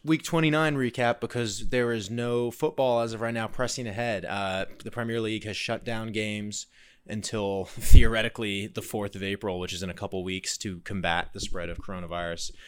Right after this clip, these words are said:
Um, I think generally we know that it's gonna push on longer than that. That's what Premier League chief executives of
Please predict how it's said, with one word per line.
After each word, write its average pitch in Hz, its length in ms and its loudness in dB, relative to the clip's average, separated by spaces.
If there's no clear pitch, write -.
Um, 98 540 -4
I 110 100 -6
think 123 240 -6
generally 101 800 -6
we 101 300 -4
know 95 560 -6
that 95 320 -8
it's 107 160 -8
gonna 92 200 -8
push 101 280 -8
on 90 180 -6
longer 90 320 -4
than 87 120 -8
that. 87 260 -6
That's 87 200 -10
what 90 220 -12
Premier 92 260 -10
League 87 260 -10
chief - 220 -10
executives 85 600 -12
of 76 80 -16